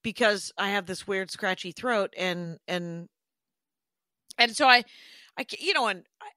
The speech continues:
I have all these different symptoms, and I'm sitting down, and I didn't get to see my primary care physician. I,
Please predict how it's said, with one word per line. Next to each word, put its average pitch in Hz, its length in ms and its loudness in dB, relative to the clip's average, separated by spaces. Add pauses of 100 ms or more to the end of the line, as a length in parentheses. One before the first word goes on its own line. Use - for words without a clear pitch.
(120)
I - 60 -10
have 233 140 -10
all 294 200 0
these 277 200 -8
different 240 340 -6
symptoms, 190 760 -4 (340)
and 226 140 4
I'm 226 120 0
sitting 254 320 -4
down, 214 400 0 (120)
and 190 360 -4
I 208 140 -2
didn't 277 160 -4
get 262 100 -6
to - 60 -14
see 269 140 -8
my 226 220 2
primary 220 440 -2
care 208 220 -6
physician. 202 400 -8
I, 185 180 -4